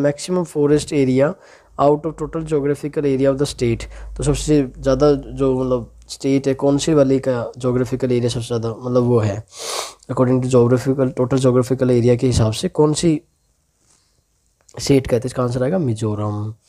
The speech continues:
What is the maximum amount of assistance per pump set under National Food Security Mission for purchase of pump? दस हज़ार रुपीज, दस हज़ार और फिफ्टी परसेंट of the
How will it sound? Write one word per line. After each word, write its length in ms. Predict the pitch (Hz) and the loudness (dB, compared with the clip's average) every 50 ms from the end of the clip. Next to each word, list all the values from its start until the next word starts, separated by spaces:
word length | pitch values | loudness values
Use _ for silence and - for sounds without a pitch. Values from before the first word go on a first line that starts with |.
| _ - - - - - - - - - - - _ - - | _ -20 -20 -20 -20 -20 -20 -20 -20 -20 -20 -20 _ -2 0
What 160 | 135 139 175 | 2 2 4
is 100 | 170 190 | 4 4
the 100 | 175 151 143 | 4 4 2
maximum 420 | 143 143 - - 185 190 185 165 131 139 | 0 0 0 0 2 2 2 2 2 4
amount 280 | 143 143 151 165 170 | 4 4 4 2 0
of 120 | 190 170 147 - - 127 | -2 -6 -6 -6 -8 -6
assistance 540 | - - 143 - - - 165 170 170 - - - - | -4 -4 -4 -4 -4 -4 -2 -2 -2 -4 -6 -4 0
per 160 | 151 156 165 160 - - | 0 0 0 0 -2 0
pump 200 | 143 139 151 160 - - - _ _ - _ _ _ - | 0 2 0 0 -4 -10 -20 _ _ -20 _ _ _ -12
set 300 | - - - 139 143 143 143 - - - | -6 0 2 4 2 2 0 -6 -8 -4
under 220 | 135 135 135 143 143 | -2 0 0 0 0
National 460 | 143 135 131 127 - - - 165 156 - - | 2 0 0 0 0 0 0 0 0 0 -4
Food 140 | 160 156 | -6 -2
Security 540 | 147 - - - 143 131 127 127 127 143 135 127 123 120 | -2 -4 -2 0 0 0 0 0 0 0 0 0 0 0
Mission 320 | 117 - - 127 117 113 | 0 2 0 0 0 0
for 220 | - - - 131 123 - | -6 -4 -6 -4 0 0
purchase 360 | 139 123 120 - 147 143 139 139 | -2 -2 0 -2 0 2 2 2
of 100 | 143 - - - | 0 0 -2 -6
pump? 180 | 131 120 113 107 - - _ _ - - _ _ _ - | -4 -4 -4 -4 -6 -10 _ _ -20 -20 _ _ _ -2
दस 160 | 120 127 131 - | 2 2 4 4
हज़ार 400 | - 135 127 127 120 127 143 147 _ _ _ _ _ _ _ _ _ - | 2 2 -2 -2 -2 -2 -4 -6 _ _ _ _ _ _ _ _ _ -14
रुपीज, 320 | 131 127 143 143 139 127 - - | -6 0 2 2 2 2 2 0
दस 100 | 131 131 | 0 0
हज़ार 280 | 139 139 135 135 143 156 | 2 2 2 2 2 2
और 200 | - - 131 123 | -2 -4 -6 -4
फिफ्टी 300 | - 143 131 - - 143 | -4 -4 -6 -4 -4 -2
परसेंट 360 | - 139 123 - 131 131 127 | -2 0 0 0 -2 -2 -2
of 80 | 127 | -2
the 100 | 123 143 | -2 -2